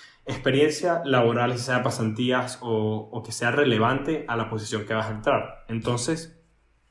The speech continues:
indirectamente, si alguien me envía un mensaje y me dice, "Hey, quisiera que me des un referral en Google", lo primero que tienes que saber dentro de este proceso de entrevistas es que tú tienes que tener las posiciones claras de que tú quieres aplicar.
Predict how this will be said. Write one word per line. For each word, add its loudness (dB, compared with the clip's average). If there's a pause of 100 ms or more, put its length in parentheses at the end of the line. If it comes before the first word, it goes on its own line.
(240)
indirectamente, 2 (360)
si -2
alguien 4
me 4
envía 2
un -2
mensaje 2
y 0
me 0
dice, -2
"Hey, 0
quisiera -2
que -2
me -4
des -4
un -2
referral -2
en -2
Google", 0
lo -2
primero 2
que 0
tienes -2
que -6
saber -4
dentro -2
de -2
este -6
proceso -6
de -2
entrevistas -4
es -8
que -6
tú -10
tienes -4
que -4
tener -6
las 2
posiciones -8
claras -4
de -12
que -6
tú -10
quieres -10
aplicar. -10